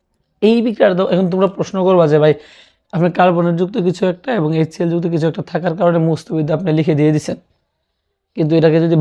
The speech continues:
ভেঙে ভেঙে বুঝেন, তাহলে কীভাবে করবেন?" আসো আমরা একটু দেখি। সোডিয়াম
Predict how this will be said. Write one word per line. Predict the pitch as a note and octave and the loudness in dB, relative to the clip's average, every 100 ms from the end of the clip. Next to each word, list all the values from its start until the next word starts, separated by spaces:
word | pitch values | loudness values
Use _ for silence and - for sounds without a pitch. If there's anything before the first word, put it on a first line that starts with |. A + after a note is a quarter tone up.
| C#3+ C3+ | 0 -2
ভেঙে | C3 E3 F3 | 0 2 2
ভেঙে | F#3 F#3+ G3+ | 2 2 2
বুঝেন, | F3+ F#3 F3 | 2 2 0
তাহলে | E3+ D#3+ D3+ | 0 0 0
কীভাবে | G3 E3+ C#3+ | 0 0 0
করবেন?" | C3 E3+ C3+ A2+ _ _ _ _ - | -2 -2 -2 -4 _ _ _ _ -16
আসো | E3+ E3+ | -10 -6
আমরা | D3+ | -4
একটু | C#3 - F#3+ | -6 -6 -4
দেখি। | C#3+ D#3 - C3 _ _ _ _ _ _ _ | -2 -2 -6 -12 _ _ _ _ _ _ _
সোডিয়াম | _ F#3+ C#3 D3 D#3 G3+ | _ -8 -2 -2 -2 -4